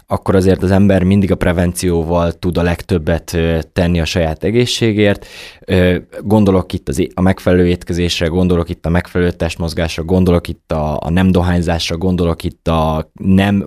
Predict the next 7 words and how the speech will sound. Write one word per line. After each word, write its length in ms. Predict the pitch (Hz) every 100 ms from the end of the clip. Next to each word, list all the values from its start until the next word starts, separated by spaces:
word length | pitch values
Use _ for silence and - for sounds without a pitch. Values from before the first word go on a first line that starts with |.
| 78
vagy 160 | 82
minimális 580 | 82 98 101 98 92 92
alkoholfogyasztásra 1080 | - 85 87 - 92 - 90 90 - 85 92
és 100 | -
minden 420 | 98 101 92 87 -
olyan 280 | 101 90
dologra, 420 | 90 107 113 117